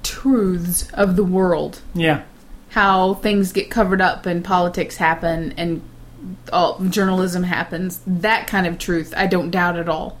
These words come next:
Speaker 2: In fact, when
Speaker 1: The
Speaker 2: I s-
Speaker 1: shady underworld of all
Speaker 2: Yeah,
Speaker 1: that.
Speaker 2: totally. When I
Speaker 1: Yeah.
Speaker 2: said the movie was really well put together and it didn't lost, lose me at any point,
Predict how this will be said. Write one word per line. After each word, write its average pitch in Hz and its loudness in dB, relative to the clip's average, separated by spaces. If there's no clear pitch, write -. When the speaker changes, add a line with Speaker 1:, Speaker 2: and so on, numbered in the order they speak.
Speaker 2:
In 185 2
fact, 196 2
when 202 2
Speaker 1:
The 196 4
Speaker 2:
I - 4
s- 180 2
Speaker 1:
shady 202 4
underworld 170 -2
of 180 -4
all 160 -2
Speaker 2:
Yeah, 196 4
Speaker 1:
that. 151 -2
Speaker 2:
totally. 170 2
When 175 4
I 190 4
Speaker 1:
Yeah. 180 0
Speaker 2:
said 185 2
the 180 4
movie 180 4
was 165 -2
really 165 0
well 160 2
put 160 0
together 165 0
and 139 0
it 139 -6
didn't 151 2
lost, 156 -2
lose 170 0
me 139 -2
at 151 -4
any 151 2
point, 147 0